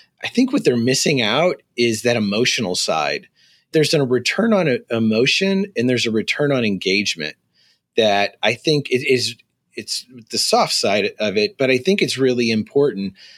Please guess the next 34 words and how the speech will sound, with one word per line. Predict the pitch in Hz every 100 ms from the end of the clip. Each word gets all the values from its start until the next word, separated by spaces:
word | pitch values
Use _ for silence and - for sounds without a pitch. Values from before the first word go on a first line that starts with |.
| - _ -
When | 147
a | 139
consumer | 147 - 170 165 165 160 127
or | 127
a | 110
customer | - - 127 - 117 107 101
walks | 98 98 98 -
away, | 98 92 87 82 80 76 _ _ _ _ _ _ _ _
you | 147 147
wanna | 151 233 233
make | 170 139
sure | - - 139 123 120 120
that | 110 120 123
you | 123
understand | 120 117 - 123 117 113 110 110 107 _ _ _ _ _ _ _
how | - -
you | 151 147
want | 143 113
them | 113
to | 87
think, | - 143 147 - - _ _ -
how | 120
you | 120
want | 117 110
them | 104
to | 87
feel, | - 120 117 110 113 110 113 _ _ -
what | 123 120
you | 117 117
want | 107
them | - 104
to | 92
do. | 82 85 76 60 _ _ _ _ _ _ _ -
So | - 147 135 127